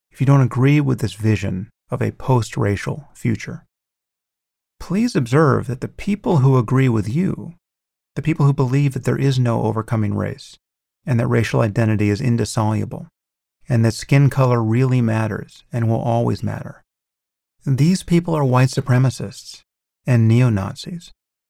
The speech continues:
and other total assholes. And these are also people I can't figure out how to talk to, much less persuade. So the question for the rest of us, those of us who want to build a world populated by human beings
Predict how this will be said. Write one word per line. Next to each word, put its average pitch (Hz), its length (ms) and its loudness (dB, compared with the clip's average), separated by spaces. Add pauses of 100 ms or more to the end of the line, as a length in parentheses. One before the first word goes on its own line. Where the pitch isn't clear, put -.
(200)
and 135 140 2
other 156 220 2
total 143 480 0
assholes. 131 600 -6 (760)
And 143 140 2
these 151 160 4
are 160 40 2
also 147 260 0
people 135 260 -2
I 123 60 0
can't 123 220 -2
figure 117 260 0
out 110 120 0
how 113 120 -4
to 123 80 -6
talk 123 300 -6
to, 127 200 -10 (600)
much 120 200 0
less 113 180 -2
persuade. 110 600 -4 (1600)
So 113 500 0 (200)
the - 80 -8
question 196 400 0
for - 80 -4
the 139 80 0
rest 156 280 -2
of 120 100 -4
us, 110 300 -12 (840)
those 143 240 2
of 175 100 -2
us 156 120 -4
who 139 60 4
want 131 180 2
to 123 40 -4
build 127 420 0
a 120 60 0
world 113 460 -2
populated 113 520 -4
by 101 120 -4
human 123 440 0
beings 113 640 -2